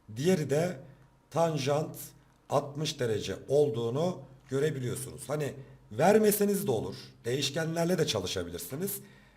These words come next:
E, değer vererek de çalışabilirsiniz. Hiçbir şey fark etmeyecektir. Tamam. Şimdi biz <clears throat> şunu söylemiştik, hatırlayın.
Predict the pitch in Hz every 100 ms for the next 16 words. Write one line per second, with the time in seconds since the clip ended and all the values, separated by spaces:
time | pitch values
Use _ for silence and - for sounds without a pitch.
0 | - 110 104 156 208 202 202 196 196 -
1 | 113 104 104 92 95 - 165 196 - -
2 | - - 180 - 139 - 170 185 190 -
3 | - _ - 165 165 - - - 139 139
4 | 104 95 82 78 - 76 - - 180 -
5 | - - - - - - - - - 196
6 | 202 208 - - - 123 110 92 - -
7 | 185 190 170 175 196 190 - 107 98 98
8 | 110 185